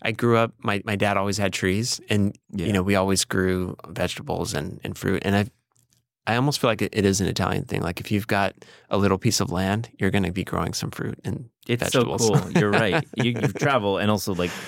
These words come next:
Speaker 2: Iberian, like, Spain and Portugal, you see, like,
Speaker 1: Yeah.
Speaker 2: tiny, uh, farms and gardens everywhere, literally.
Speaker 1: Absolutely. Yeah.
Speaker 2: Uh, cultural thing. Last one, your favorite sandwich?
Speaker 1: I do this thing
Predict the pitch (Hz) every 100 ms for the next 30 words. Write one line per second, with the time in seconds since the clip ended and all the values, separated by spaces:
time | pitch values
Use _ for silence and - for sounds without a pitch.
0 | 95 - 104 95 87 87 85 85 - -
1 | 85 82 - 90 - 85 80 - 78 80
2 | 80 98 95 95 85 - - - _ _
3 | _ _ - 90 87 131 98 90 95 87
4 | 87 87 - 135 135 127 101 85 76 95
5 | 101 92 92 82 - - - _ - -
6 | - - 85 - 147 - 98 80 90 -
7 | - 135 - 98 87 107 92 - 80 71
8 | - - _ _ _ _ _ _ _ _
9 | - - - - - - _ _ - 117
10 | 135 139 - 120 107 101 107